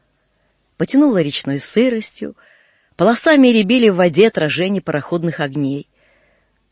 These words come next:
У каменной будки меняли ярлык и опять неслись уже мимо высоких домов.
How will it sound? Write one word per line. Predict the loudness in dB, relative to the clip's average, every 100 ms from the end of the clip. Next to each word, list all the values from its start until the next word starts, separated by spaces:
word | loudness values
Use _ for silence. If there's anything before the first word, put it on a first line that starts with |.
| _
У | -4
каменной | 0 2 2 0
будки | -2 -6 -4
меняли | -2 -2 -2 -2
ярлык | -2 -4 0 0 -2 -4
и | -8
опять | -6 -4 -4 -2 -2
неслись | -4 -4 -4 -4 -4
уже | -2 0
мимо | 0 -2 -2
высоких | -6 -6 -6 -6 -2
домов. | -2 -2 -6 -10